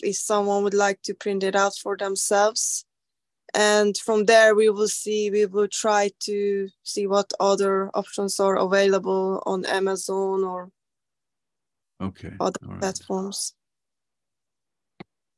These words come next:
Speaker 2: But as much as possible, and I'm talking to the people on Spotify right now too, I, I want you to support this outreach that we're trying to do for Kundalini people. We're not doing this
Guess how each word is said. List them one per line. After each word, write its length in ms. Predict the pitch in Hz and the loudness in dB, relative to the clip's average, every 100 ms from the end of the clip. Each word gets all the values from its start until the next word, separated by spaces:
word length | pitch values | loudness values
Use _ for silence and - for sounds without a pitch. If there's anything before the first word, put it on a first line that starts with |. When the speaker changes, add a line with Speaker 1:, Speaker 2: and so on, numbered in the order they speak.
| _ | _
Speaker 2:
But 120 | 135 131 | 4 6
as 240 | 131 120 | 6 4
much 240 | 160 196 | 2 0
as 80 | 170 | 0
possible, 760 | - 123 127 - 117 101 90 104 | -4 -2 -2 -4 -4 -2 -2 -4
and 120 | 101 | -6
I'm 140 | 113 | -4
talking 320 | 151 160 180 | -2 -2 -2
to 140 | 139 123 | -4 -4
the 120 | 104 | -4
people 380 | - 120 123 104 | -2 -2 0 -2
on 100 | 90 | -2
Spotify 640 | 87 - 98 104 - 87 | -6 -2 -2 -2 -6 -8
right 220 | 87 85 82 | -6 -8 -10
now 200 | 87 - | -12 -12
too, 580 | - 98 90 82 85 - | -6 -6 -4 -8 -10 -8
I, 40 | |
I 40 | 104 | -6
want 280 | 104 151 165 | -2 -2 -2
you 140 | 135 | -4
to 120 | - | -6
support 840 | 98 - 90 - - 117 95 - - _ _ _ _ _ _ _ _ | -10 -10 -12 -10 -2 -2 -2 -6 -20 _ _ _ _ _ _ _ _
this 180 | - 110 | -6 -4
outreach 600 | 117 139 110 95 90 - | 0 0 0 -4 -6 -6
that 160 | - 90 | -4 -2
we're 80 | 104 | -2
trying 320 | - 123 139 | 0 2 2
to 100 | 127 | 0
do 220 | 90 80 | -4 -8
for 160 | 92 110 | -8 -10
Kundalini 580 | - 98 107 87 98 101 | -6 -2 -2 -2 -4 -4
people. 200 | 175 185 | -4 2
We're 60 | |
not 220 | 226 233 | 2 4
doing 300 | 131 131 156 | 6 8 8
this 280 | 120 92 - | 4 0 -8